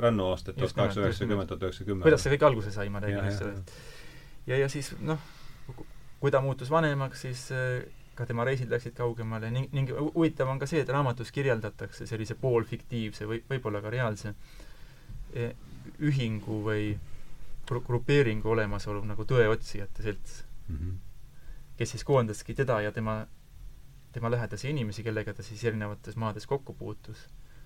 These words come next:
Speaker 2: Nemad siis, nemad siis panid kokku sellise grupi, noh, kuskil võib-olla kümmekond inimest. Ja, ja siis selle paljusid ekspeditsioone korraldati ka lausa, lausa grupiga.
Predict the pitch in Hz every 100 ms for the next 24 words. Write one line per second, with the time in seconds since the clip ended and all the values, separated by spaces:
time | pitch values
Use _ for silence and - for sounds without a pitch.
0 | - - 113 110 107 - 127 113 107 117
1 | 113 - 123 - - 107 104 135 147 -
2 | 104 104 - - - - - - - -
3 | - - - - - - - 113 127 -
4 | 101 104 101 104 101 107 107 104 104 104
5 | 101 95 - - - - - - - -
6 | - - - - 113 110 104 110 - 110
7 | 110 - - 123 110 107 117 - 107 104
8 | 135 123 107 104 110 107 101 101 - 107
9 | 107 101 107 101 117 117 - - -